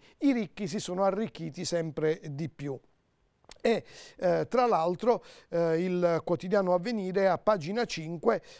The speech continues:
eh, d-, dedica, eh,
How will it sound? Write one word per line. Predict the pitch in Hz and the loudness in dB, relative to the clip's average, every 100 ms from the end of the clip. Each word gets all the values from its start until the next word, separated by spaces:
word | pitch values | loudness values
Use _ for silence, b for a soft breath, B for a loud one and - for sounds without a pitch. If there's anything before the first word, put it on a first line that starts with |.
| B | B
eh, | 160 160 151 147 | -4 -2 0 -2
d-, | 139 160 196 | -4 -4 -2
dedica, | 156 214 190 165 170 165 131 B B | 4 4 4 0 0 0 -2 B B
eh, | B 160 156 147 | B -4 -2 -2